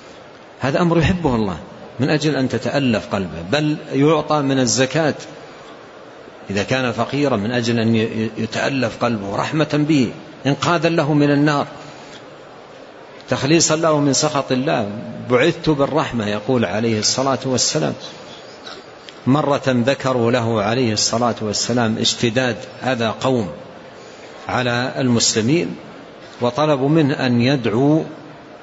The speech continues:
آه، أن يدعو عليهم، فرفع يديه فقال: "الناس هلك الدوس، هلك الدوس." رفع يديه، مقام، مقام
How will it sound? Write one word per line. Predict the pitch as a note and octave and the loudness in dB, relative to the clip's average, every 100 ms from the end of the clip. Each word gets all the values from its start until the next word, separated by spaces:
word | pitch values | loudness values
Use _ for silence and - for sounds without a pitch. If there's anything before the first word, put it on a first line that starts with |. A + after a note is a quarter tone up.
| - - - - - - A#2 | -20 -20 -20 -20 -20 -6 -2
آه، | G#2+ G#2+ - | 0 -2 0
أن | A#2+ | 2
يدعو | A#2+ A#2 G2+ | 2 2 2
عليهم، | F#2 G2 E2+ D#2 D2 - - | 2 0 -2 -6 -12 -16 -10
فرفع | - D3+ D3+ B2 G2+ | -2 0 0 -2 -2
يديه | G#2 G2 F#2+ D#2+ - - - - - - - - - | -2 -2 -4 -6 -10 -16 -18 -20 -20 -20 -20 -20 -8
فقال: | - C#3 B2 | -4 0 0
"الناس | A2 B2 C3 - C#3 | 2 2 0 0 -2
هلك | G2+ - | -2 -4
الدوس، | F2 G2 E2+ - - - - - - - - - - - - - - - - | -8 -6 -6 -4 -4 -4 -10 -14 -20 -20 -20 -20 -20 -20 -20 -20 -20 -20 -6
هلك | C3+ C#3+ A2 | -2 -2 -2
الدوس." | G2 D#2 F2+ D#2+ - - - - - - - C#3 | -6 -6 -8 -2 -2 -2 -6 -18 -20 -20 -8 -4
رفع | A#2 A2 | 0 0
يديه، | G#2 G2 A2+ F2 - - B2 | 0 0 0 0 -8 -14 -6
مقام، | A#2 A2+ A2+ C#3+ C3+ A#2+ | 0 0 2 0 2 0
مقام | A2 B2 C#3+ C#3+ | 0 0 0 -2